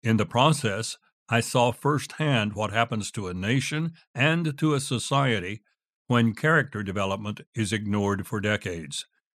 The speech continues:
and it is not a pretty picture. Therefore, I want to suggest some very practical things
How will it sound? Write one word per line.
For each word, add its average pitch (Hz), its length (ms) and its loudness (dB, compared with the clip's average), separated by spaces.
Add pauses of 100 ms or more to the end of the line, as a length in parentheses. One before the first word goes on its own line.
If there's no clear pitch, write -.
(140)
and 117 380 2 (120)
it 120 160 2
is 110 280 0
not 113 420 2 (340)
a 113 120 -4
pretty 101 320 -4
picture. - 480 -6 (1040)
Therefore, 117 580 2 (120)
I 131 80 4
want 156 300 4
to 127 100 0
suggest 110 680 -2
some 92 340 -6
very 151 440 0
practical 127 680 -4
things 107 640 -2